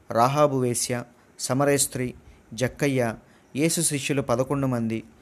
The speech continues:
సిలువలో దొంగ, అపోస్తుడైన పౌలు. మరొక గుంపు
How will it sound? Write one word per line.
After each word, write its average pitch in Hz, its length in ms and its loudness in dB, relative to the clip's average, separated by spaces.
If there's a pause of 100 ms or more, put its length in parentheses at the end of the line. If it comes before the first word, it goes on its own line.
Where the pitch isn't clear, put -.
(180)
సిలువలో 156 500 2
దొంగ, 123 480 0 (380)
అపోస్తుడైన 131 640 2
పౌలు. 113 420 0 (560)
మరొక 151 300 4
గుంపు 143 520 0